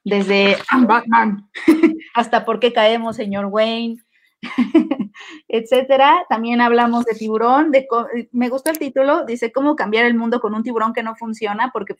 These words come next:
prácticamente eso fue lo que sucedió. El tiburón nunca funcionó en todo el rodaje y el rodaje fue un desastre,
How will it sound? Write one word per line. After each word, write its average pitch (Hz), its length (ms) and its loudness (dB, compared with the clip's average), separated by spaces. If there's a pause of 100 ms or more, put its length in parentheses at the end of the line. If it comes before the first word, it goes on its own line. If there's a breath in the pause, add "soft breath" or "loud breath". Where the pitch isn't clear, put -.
prácticamente 214 640 -4
eso 208 220 -4 (100)
fue 208 100 -4
lo 208 80 -4
que 202 120 -4
sucedió. 196 440 0 (240 loud breath)
El 202 120 -10
tiburón 240 360 4
nunca 254 280 4
funcionó 214 420 -2
en 214 140 -2
todo 226 160 2
el 220 80 0
rodaje 214 380 2
y 240 60 0
el 196 60 -4
rodaje 196 320 -2
fue 208 140 -10
un 208 60 -10
desastre, 220 460 0